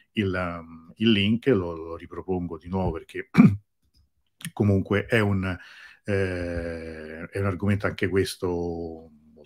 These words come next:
molto interessante, un libro che molti di voi già avranno sicuramente letto, che alcuni stanno leggendo, qualcuno ha fine di, di leggerlo,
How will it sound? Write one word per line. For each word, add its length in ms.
molto 20
interessante, 640
un 80
libro 340
che 100
molti 260
di 40
voi 160
già 140
avranno 420
sicuramente 640
letto, 420
che 80
alcuni 280
stanno 240
leggendo, 480
qualcuno 280
ha 80
fine 260
di, 640
di 100
leggerlo, 680